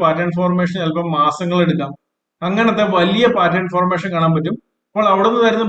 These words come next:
ബ്രേക്ക് ഔട്ടും അതുപോലെ അത്രയും വലിയ രീതിയിലുള്ള ഒരു മൂവ്മെന്റ് തരാവുന്നതുമാണ്. ഓക്കെ, അപ്പോൾ ഈ പറയുന്ന ഇതിന്റെ എല്ലാത്തിന്റെ ലോജിക് എന്താ? ഈ ഡബിൾ ബോട്ടം അത് തന്നെയാണ് കാണിക്കുന്നത്. കാരണം ഇതിന്റെ exactly theoretically പറഞ്ഞാല് ആദ്യത്തെ ഒരു ബോട്ടത്തിനേക്കാളും മുകളിലായിരിക്കും രണ്ടാമത്തെ ബോട്ടം എന്ന് പറയുന്നത് അല്ലെ?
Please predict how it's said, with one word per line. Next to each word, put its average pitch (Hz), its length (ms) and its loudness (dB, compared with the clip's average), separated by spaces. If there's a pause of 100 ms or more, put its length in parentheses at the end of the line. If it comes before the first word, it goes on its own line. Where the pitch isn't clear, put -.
ബ്രേക്ക് 175 320 2
ഔട്ടും 208 280 0
അതുപോലെ 180 400 2
അത്രയും 190 380 -2
വലിയ 175 180 2 (100)
രീതിയിലുള്ള 160 440 0
ഒരു 160 140 0
മൂവ്മെന്റ് 151 340 -4 (420)
തരാവുന്നതുമാണ്. 156 760 2 (420)
ഓക്കെ, 160 160 -2 (420)
അപ്പോൾ 185 220 2 (300)
ഈ 208 40 0 (100)
പറയുന്ന 220 320 2
ഇതിന്റെ 202 260 0
എല്ലാത്തിന്റെ 220 440 2 (100)
ലോജിക് 190 280 0
എന്താ? 196 160 -2
ഈ 185 80 -2
ഡബിൾ 175 220 2 (100)
ബോട്ടം 202 300 -2 (240)
അത് 196 160 -4
തന്നെയാണ് 220 320 0
കാണിക്കുന്നത്. 160 320 2
കാരണം 170 220 0
ഇതിന്റെ 185 240 -2
exactly 196 400 -4 (100)
theoretically 185 520 -4
പറഞ്ഞാല് 190 320 -2 (460)
ആദ്യത്തെ 175 360 0
ഒരു 208 160 0
ബോട്ടത്തിനേക്കാളും 190 680 0
മുകളിലായിരിക്കും 185 600 0
രണ്ടാമത്തെ 165 420 2
ബോട്ടം 160 200 0
എന്ന് 151 140 -6
പറയുന്നത് 135 260 -6
അല്ലെ? 151 100 -2